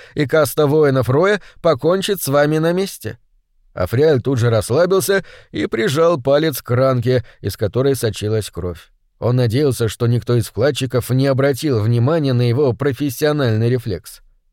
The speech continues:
Такая реакция не очень-то соответствовала образу безобидного исследователя. "Мы скоро снова откроем люк шлюза", флегматично сообщила командор, подаваясь назад, чтобы опереться на свой толстый рептилий хвост.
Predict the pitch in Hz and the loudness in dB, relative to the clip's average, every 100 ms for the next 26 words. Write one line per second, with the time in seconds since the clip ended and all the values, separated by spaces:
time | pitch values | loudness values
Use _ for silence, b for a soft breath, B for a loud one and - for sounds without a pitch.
0 | _ 123 117 127 117 117 117 - 165 - | _ -2 2 2 4 2 0 0 -2 -2
1 | B B 165 147 120 147 147 156 151 151 | B B 0 2 0 0 -2 0 2 0
2 | 131 135 117 - 127 123 - 120 120 107 | 0 -2 -2 0 0 0 -2 -2 0 0
3 | 117 107 131 143 120 107 98 107 123 127 | 0 0 2 2 0 -2 -2 -2 -2 -2
4 | 113 92 85 82 78 71 - _ _ _ | -4 -4 -8 -12 -14 -16 -20 _ _ _
5 | _ B B B B B - 180 180 - | _ B B B B B -4 -2 -2 -2
6 | 175 175 170 139 165 165 180 202 202 - | 0 2 2 0 0 2 2 0 -2 -2
7 | 151 156 160 160 143 151 - - 120 113 | 0 2 2 2 0 0 -4 -2 0 2
8 | 104 120 117 - _ - 120 113 113 113 | 0 -2 -4 -8 _ -6 -2 0 0 -2
9 | 147 127 131 123 120 120 98 123 113 104 | -4 -4 -2 -2 0 -2 0 -2 0 -2
10 | 107 104 104 139 156 B B B B - | -2 -2 0 0 -2 B B B B -4
11 | 160 170 143 113 135 127 160 156 - 127 | 0 2 2 2 0 2 0 -2 -2 0
12 | 120 - 139 147 - 127 117 120 120 - | 2 2 0 -2 -2 -2 -2 0 -2 0
13 | 151 139 - 135 123 - - 120 120 - | -2 -2 -4 -2 -2 -2 -2 0 0 -2
14 | 95 - - | -8 -12 -16